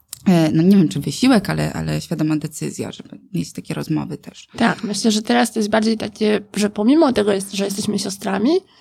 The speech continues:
Speaker 2: to jednak, em, podchodzimy do tego bardziej już jako taka relacja przyjaciółek, em, a z przyjaciółmi wiadomo, że trzeba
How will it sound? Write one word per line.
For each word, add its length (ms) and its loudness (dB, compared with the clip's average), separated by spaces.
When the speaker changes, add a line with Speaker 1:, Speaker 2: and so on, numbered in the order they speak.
Speaker 2:
to 80 2
jednak, 680 2
em, 360 2
podchodzimy 440 4
do 100 4
tego 260 0
bardziej 460 0
już 320 -2
jako 260 -2
taka 260 -2
relacja 540 -2
przyjaciółek, 1300 -2
em, 500 4
a 140 2
z 80 -10
przyjaciółmi 480 0
wiadomo, 320 2
że 80 -2
trzeba 320 -2